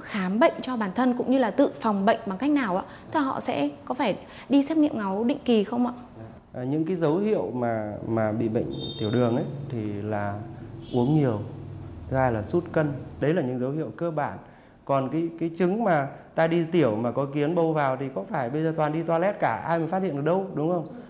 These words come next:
Speaker 2: Cho nên nếu như ai có những mắc những cái chứng như thế, hoặc là đặc biệt những người mà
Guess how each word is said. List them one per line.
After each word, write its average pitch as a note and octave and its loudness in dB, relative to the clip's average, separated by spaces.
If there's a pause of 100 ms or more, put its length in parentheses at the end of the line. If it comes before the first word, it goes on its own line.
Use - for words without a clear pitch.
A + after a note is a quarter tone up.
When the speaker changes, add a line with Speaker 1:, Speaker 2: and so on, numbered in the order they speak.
(120)
Speaker 2:
Cho E3+ 2
nên F3 6
nếu D#3 4
như F#3+ -2
ai F#3 0
có D3+ 0
những E3 -2
mắc A3+ -2
những D#3+ -2
cái E3 -6
chứng D#3+ -4
như F3+ -6
thế, D3 -4
hoặc E3+ 0
là B2 0
đặc D#3+ -4
biệt D#3+ 4
những C#3+ 2
người E3 4
mà A#2 -2